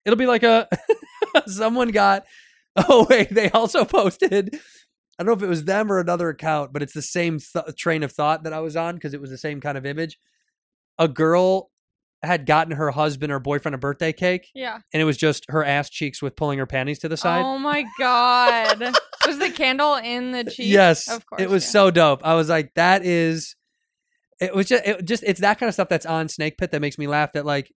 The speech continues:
Speaker 1: people like that exist. People love raw, dirty shit and they don't give a fuck who sees it. They
Speaker 2: Yeah.
Speaker 1: don't care who knows. They'll put it on their body permanently. It's usually, there's,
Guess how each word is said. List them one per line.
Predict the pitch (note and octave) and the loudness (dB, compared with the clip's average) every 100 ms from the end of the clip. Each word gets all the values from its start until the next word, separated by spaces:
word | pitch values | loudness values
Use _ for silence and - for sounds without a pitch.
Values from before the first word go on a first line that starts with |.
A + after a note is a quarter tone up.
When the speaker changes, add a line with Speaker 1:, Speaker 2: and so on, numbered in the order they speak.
| _ _ | _ _
Speaker 1:
people | - A3 C#4+ | -6 -4 -2
like | C4 B3 | -2 0
that | A3+ A3+ F3+ | 2 2 -2
exist. | E3+ D#3 G3+ - | -6 -2 -2 -2
People | F3+ F3 G3+ G3+ G3+ - _ _ _ C3+ | -6 -2 0 0 0 -6 _ _ _ -8
love | D3 E3+ E3+ C#3 | 0 2 2 2
raw, | D3 D3+ D#3 | 2 4 4
dirty | C#3+ D3+ D3 | 0 -2 -2
shit | - D#3 D#3+ | -2 -4 -2
and | D#3 | -2
they | |
don't | D3+ | -2
give | C#3 C3 | -2 -6
a | |
fuck | A#2+ _ E3 D#3 | -10 _ -2 0
who | - | -2
sees | D3+ - C#3+ C3+ | -4 -4 -4 -4
it. | C3+ | -4
They | C#3+ | -2
Speaker 2:
Yeah. | C#3+ | -4
Speaker 1:
don't | - | -4
care | D3 | -4
who | D3+ D#3 | -2 0
knows. | C#3+ C#3 C#3 - _ _ _ | 0 0 -2 -8 _ _ _
They'll | - | -4
put | D#3 F#3 | 0 2
it | F#3 | 4
on | F3+ | 4
their | E3+ | 2
body | D#3+ C#3+ D3+ D3+ | 0 2 2 0
permanently. | D3 D#3 D3+ D3+ D3+ D3 D3 - _ _ | -2 -4 -2 -2 -4 -4 -8 -8 _ _
It's | E3 - | -8 2
usually, | G#3+ G#3+ B3+ A#3 | 2 4 0 -2
there's, | F3+ F3+ E3 | -4 -6 -6